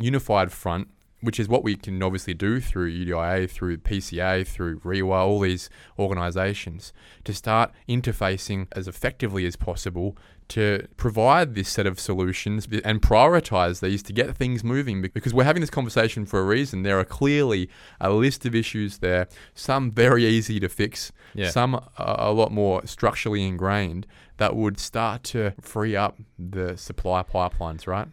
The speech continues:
Speaker 2: Well, I think the, the fact that John has housing and also planning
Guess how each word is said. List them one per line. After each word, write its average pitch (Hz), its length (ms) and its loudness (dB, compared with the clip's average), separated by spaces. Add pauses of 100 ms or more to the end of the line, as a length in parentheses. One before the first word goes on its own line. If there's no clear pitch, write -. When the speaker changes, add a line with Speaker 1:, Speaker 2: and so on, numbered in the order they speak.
(120)
Speaker 2:
Well, 117 80 -4
I 113 40 -2
think 151 220 -4
the, 120 140 -4
the 113 260 -4
fact 123 300 -6
that 107 100 -6
John 110 460 -2
has 98 880 -4
housing 156 440 -2
and 101 160 2
also 92 880 -2 (200)
planning 117 540 -2